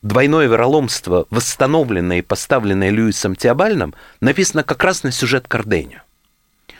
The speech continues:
Но Хэммонд обратил внимание на то, что Льюис Теобальд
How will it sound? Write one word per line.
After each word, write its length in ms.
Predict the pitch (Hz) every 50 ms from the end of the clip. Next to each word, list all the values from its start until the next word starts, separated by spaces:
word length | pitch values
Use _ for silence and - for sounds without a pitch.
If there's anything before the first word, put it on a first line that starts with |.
| _ _ _ _ _ _ _ _ _ _ _ _ _ _ _ _ _ _ _ -
Но 420 | 117 127 143 160 175 170 160 - -
Хэммонд 720 | - - - - - 226 240 226 190 139 120 104 - - -
обратил 500 | - 110 117 117 131 127 - - 170 160
внимание 640 | 143 123 131 139 139 143 143 147 139 131 127 123
на 160 | 120 117 127 127
то, 240 | - - - 220 -
что 260 | - - - - 123
Льюис 440 | 117 120 131 160 160 151 143 - - -
Теобальд 680 | - 139 131 135 131 151 196 220 202 - - - -